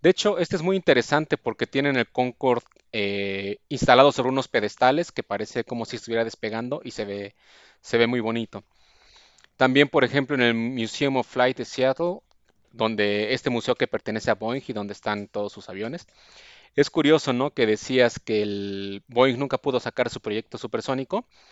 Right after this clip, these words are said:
pero tiene un Concorde en su museo. Y bueno, también encuentras otro Concorde en el Museo del Smithsonian del Aire y del Espacio que se encuentra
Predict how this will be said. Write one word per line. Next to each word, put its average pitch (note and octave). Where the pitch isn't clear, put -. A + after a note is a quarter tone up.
pero G#2+
tiene A#2+
un A#2
Concorde A2
en G2
su -
museo. G#2
Y F#3+
bueno, E3+
también D3
encuentras D3+
otro C#3+
Concorde D#3
en A2+
el G#2+
Museo B2
del A#2+
Smithsonian A#2+
del G2+
Aire G2+
y -
del G2
Espacio G#2
que -
se -
encuentra G#2